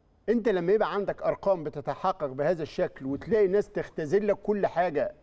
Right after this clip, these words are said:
في موسم أو في بطولة أو في دوري أو في نص دوري، اعرف إن أنت بصدد تربص شديد. وناس هي عايزة كده، وبتحاول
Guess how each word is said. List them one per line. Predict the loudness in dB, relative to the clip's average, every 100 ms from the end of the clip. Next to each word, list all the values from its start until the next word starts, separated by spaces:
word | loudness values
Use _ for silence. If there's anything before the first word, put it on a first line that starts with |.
| _ -20 _ _ -20 -14
في | -4 0
موسم | 2 2 0 -6 0
أو | 2 2
في | 0
بطولة | -4 0 2 4 4
أو | 0 2 2
في | 2 0
دوري | 2 2 0 -8
أو | -2 0 0
في | -2
نص | -2 -2 -4
دوري، | 0 2 2 2 -4 _ _ _ _ _ _ _ 0
اعرف | 2 2 0 -4
إن | -6
أنت | -6 -4
بصدد | -6 -6 0 2 2 0 -2 -20 -20 -4
تربص | 2 2 0 -6
شديد. | -4 -4 -2 -8 -10 -20 _ _ _ _ _ _ _ _ _ -20 _ -10 0
وناس | 2 2 2
هي | 2
عايزة | 4 2 0 0
كده، | -2 -2 -4 _ _ _ _ _ _ _ _ -8
وبتحاول | -6 -6 -2 2 4 4 2